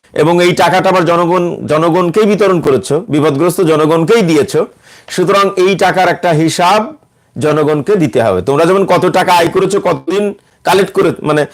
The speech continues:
কোন দিন কত টাকা কালেক্ট করেছো, এর একটা হিসাব মিডিয়ার সামনে উপস্থাপন করেছো, ফাইন, স্যালুট তোমাদেরকে।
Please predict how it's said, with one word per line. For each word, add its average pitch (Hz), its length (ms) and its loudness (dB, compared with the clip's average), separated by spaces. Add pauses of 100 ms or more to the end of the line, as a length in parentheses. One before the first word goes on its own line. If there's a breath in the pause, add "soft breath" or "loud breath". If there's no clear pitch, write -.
(200 loud breath)
কোন 196 200 2
দিন 202 160 2
কত 196 180 0
টাকা 185 260 0
কালেক্ট 196 340 0
করেছো, 151 440 -2 (100)
এর 175 100 0
একটা 190 180 0
হিসাব 196 420 0 (420 soft breath)
মিডিয়ার 180 300 2
সামনে 190 240 0
উপস্থাপন 175 480 -2
করেছো, 113 340 -2 (380 soft breath)
ফাইন, 156 420 0
স্যালুট 185 420 0
তোমাদেরকে। 104 520 -2